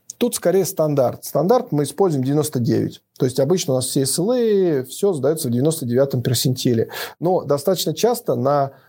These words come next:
м, дашборды мы выводим несколько персентилей, девяносто девять, девяносто пять, там, ну, например, девяносто. Нужно это для того, чтобы, ну, понимать, э, когда у нас деградация в девяносто девятом персентиле происходит, это деградация всё-таки всего сервиса или какой-то, ну, сравнительно небольшой части запросов.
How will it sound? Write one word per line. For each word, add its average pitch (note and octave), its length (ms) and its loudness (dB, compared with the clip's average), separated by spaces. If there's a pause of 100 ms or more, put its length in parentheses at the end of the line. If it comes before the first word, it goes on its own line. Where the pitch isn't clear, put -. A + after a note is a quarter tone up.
(140)
м, B2 1300 0
дашборды D#3 480 0
мы F3+ 140 2
выводим C3+ 680 -2 (440)
несколько C#3+ 520 0
персентилей, C3 800 0
девяносто C3+ 440 0
девять, F#3+ 320 0
девяносто B2+ 400 -2
пять, G3+ 460 -2
там, C3 160 -2
ну, E3+ 100 2
например, C3+ 300 0
девяносто. A#2+ 600 -2 (560)
Нужно G3 240 2
это C3+ 160 0
для B2+ 120 -2
того, D#3+ 200 2
чтобы, B2+ 600 0
ну, F3 140 0
понимать, C3 560 0 (260)
э, A#2+ 280 0
когда C3+ 160 2
у - 20 2
нас A#2 100 -2
деградация C3 520 0
в - 20 -4
девяносто B2 260 0
девятом B2+ 280 0
персентиле B2+ 560 0
происходит, C#3 560 0
это A#2+ 120 -2
деградация C3 540 0
всё-таки C3 300 -4
всего F#3 300 0
сервиса A#2+ 500 -2
или F3 240 0
какой-то, D3+ 580 0
ну, B2 440 -2
сравнительно C#3 560 0
небольшой B2 480 2
части B2+ 280 -4
запросов. A#2+ 600 -2